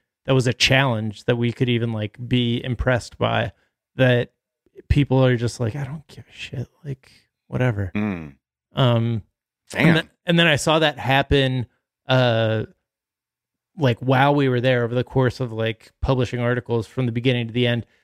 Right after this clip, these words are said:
Speaker 1: to robots. People, like, at the start were still like, "Yeah, robots are, like, you know, a fun thing to think about and, like, somewhat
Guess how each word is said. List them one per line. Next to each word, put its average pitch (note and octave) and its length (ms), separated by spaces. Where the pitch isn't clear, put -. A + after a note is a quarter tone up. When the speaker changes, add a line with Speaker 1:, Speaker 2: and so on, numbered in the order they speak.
Speaker 1:
to D#3+ 140
robots. B2+ 680
People, C3+ 400
like, B2+ 180
at D#3 180
the B2+ 80
start C#3+ 460
were D3 140
still B2+ 360
like, A#2 360
"Yeah, D#4+ 140
robots C#3 460
are, A2+ 100
like, G#2+ 400
you A#2 100
know, A2 120
a G#2+ 60
fun A#2+ 260
thing A#2+ 220
to G#2 80
think - 220
about G#2 420
and, A#2 80
like, A2 180
somewhat A2 460